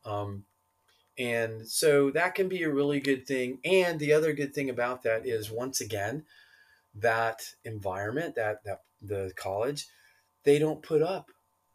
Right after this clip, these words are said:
there's no end of the year test that they're pressured on. They're given a syllabus, just like any college university gives them a syllabus at the beginning of class. The college classes are limited. They're small.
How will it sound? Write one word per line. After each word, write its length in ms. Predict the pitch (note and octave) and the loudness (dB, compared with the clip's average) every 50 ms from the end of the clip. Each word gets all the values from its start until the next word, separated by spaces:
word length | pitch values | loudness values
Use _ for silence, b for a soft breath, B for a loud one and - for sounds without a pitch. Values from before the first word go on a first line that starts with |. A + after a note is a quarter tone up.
| _ _ _ _ _ | _ _ _ _ _
there's 200 | C#3+ D3+ D#3 D3 | 0 2 2 2
no 300 | D#3 D#3+ D#3+ E3 D#3+ D#3+ | 2 0 2 2 2 2
end 220 | - D#3+ D#3 D#3 D3 | 2 0 -2 -2 -2
of 100 | D3 C#3 | -4 -6
the 80 | C#3+ | -6
year 200 | D3 D3 D#3 D#3 | -4 -4 -2 -4
test 440 | D3+ D3+ - - E3+ F#3 F#3+ - - | -4 -4 -8 -8 -6 -6 -2 -2 -2
that 100 | - - | -2 -2
they're 140 | C3 C3+ B2+ | -6 -6 -6
pressured 460 | B2+ - C3 A#2 A2+ - - A2+ G#2+ | -6 -6 -6 -6 -6 -6 -8 -8 -8
on. 300 | A2+ G#2+ G2+ G2+ G2 G2 - _ _ | -8 -8 -8 -10 -10 -12 -16 _ _
They're 120 | C3 B2+ | 0 0
given 280 | A2+ A#2 A#2 A2+ B2+ C#3+ | 2 0 0 0 0 -2
a 80 | E3+ | 0
syllabus, 680 | F3 - - C#3+ B2 A2 G#2+ G2+ G2+ A#2+ D3 D#3 - - | 0 0 2 2 2 2 2 0 0 -2 -2 -2 -4 -6
just 260 | - G2+ G2+ - - | -8 -8 -8 -6 -6
like 240 | G#2+ G2+ G2 - G#2 | -6 -6 -8 -10 -12
any 180 | G2+ A2+ B2+ | -10 -10 -10
college 400 | C#3 - - F#2+ G2+ A2 A2 G#2 | -10 -10 -8 -6 -6 -6 -6 -8
university 500 | G2+ F#2+ G2+ G#2+ A2 A#2 A#2+ - - A#2 | -12 -10 -12 -10 -10 -8 -8 -8 -10 -10
gives 240 | G2 G2 G2+ G2 F#2+ | -12 -10 -10 -8 -8
them 120 | A#2+ A#2+ C3+ | -6 -6 -4
a 40 | |
syllabus 520 | C#3+ - - G2+ G2 G#2 G#2+ B2 C3 - - | -4 -4 -4 -4 -6 -6 -6 -6 -6 -6 -8
at 60 | - | -8
the 60 | G#2+ | -12
beginning 440 | F2 G2+ F#2+ F#2+ F#2+ G2 A2 A#2+ C#3+ | -12 -10 -10 -10 -8 -8 -6 -6 -6
of 120 | F3 F3+ | -8 -8
class. 440 | - - G#2 G2+ A#2 D3 - - - _ b b b b b b b b b b b b b b b b b _ | -6 -6 -4 -4 -4 -6 -8 -10 -12 _ b b b b b b b b b b b b b b b b b _
The 100 | _ A2+ | _ -8
college 400 | G#2 - G#2+ G2+ A#2 C#3 D3+ C#3+ | -4 -2 0 2 4 4 2 0
classes 480 | - - G2+ G2+ G2+ - - G#2+ G#2 G2+ | -2 -2 -2 -2 -2 -4 -6 -8 -6 -6
are 160 | G#2 G2 G2 | -8 -6 -6
limited. 440 | G2 G#2 B2 D3+ D3+ C3 - - G2 | -2 0 0 0 0 -2 -6 -8 -6
They're 140 | G2+ G#2+ A2+ | -4 -4 -4
small. 560 | - - - G#2+ B2+ E3+ D#3+ - - F#2+ | -4 -6 -4 -4 -4 -2 -2 -6 -8 -10